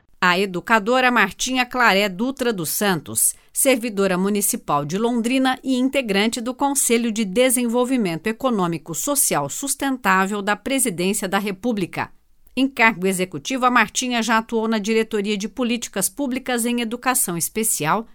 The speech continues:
da Secretaria de Educação Continuada, Alfabetização, Diversidade e Inclusão do Ministério da Educação.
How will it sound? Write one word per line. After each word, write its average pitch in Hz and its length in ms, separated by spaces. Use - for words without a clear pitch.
da 214 220
Secretaria 233 720
de 202 100
Educação 214 560
Continuada, 208 840
Alfabetização, 233 960
Diversidade 196 840
e 226 40
Inclusão 233 500
do 226 80
Ministério 226 580
da 175 200
Educação. 185 760